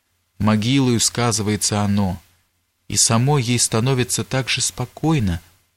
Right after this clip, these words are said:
как спокойно лежать в могиле. Но вот где-то простучала как будто телега. Затем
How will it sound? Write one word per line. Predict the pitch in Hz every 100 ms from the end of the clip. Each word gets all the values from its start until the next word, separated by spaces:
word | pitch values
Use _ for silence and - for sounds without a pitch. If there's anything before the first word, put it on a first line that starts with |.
| _ _ -
как | 98 -
спокойно | - 107 - 160 147
лежать | 135 120 101 117 120 - _ _ _ -
в | 98
могиле. | 110 107 90 82 73 - _ _ _ _ _ _ _ _ - - _ _ _ _ _ _
Но | 104 101
вот | 131 175 - - _ -
где-то | 90 98 156 165
простучала | 147 - 113 - 160 160
как | - 95
будто | 98 127 - -
телега. | - 156 147 98 - - - _ _ _ _ _ _ _ _ _ _ _ _ _ _
Затем | 85 92 - 113 143